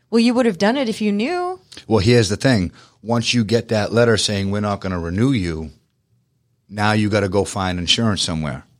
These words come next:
Speaker 2: And when you go to look for insurance, the insurance company's gonna say, "Well, why you need insurance?" "Well, because my insurance company isn't gonna renew me."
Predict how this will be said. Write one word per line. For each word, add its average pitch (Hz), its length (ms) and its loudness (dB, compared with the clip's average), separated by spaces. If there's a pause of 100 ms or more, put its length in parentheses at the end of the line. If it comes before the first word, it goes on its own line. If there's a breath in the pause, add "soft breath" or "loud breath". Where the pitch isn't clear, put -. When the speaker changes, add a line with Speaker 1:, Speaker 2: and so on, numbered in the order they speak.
(460 soft breath)
Speaker 2:
And 107 120 2
when 101 120 0
you 107 120 2
go 113 140 4
to 104 60 4
look 107 180 2
for 98 160 -4
insurance, 127 500 0
the 98 80 -4
insurance 113 340 -2
company's 101 280 -2
gonna 98 80 -4
say, 101 120 -6
"Well, 98 140 -4
why 107 220 2
you 110 220 2
need 110 240 0
insurance?" 101 340 -2
"Well, 92 120 -2
because 87 240 -8
my 101 200 0
insurance 110 420 2
company 101 360 0
isn't 95 160 0
gonna 87 160 -2
renew 98 280 2
me." 73 220 -2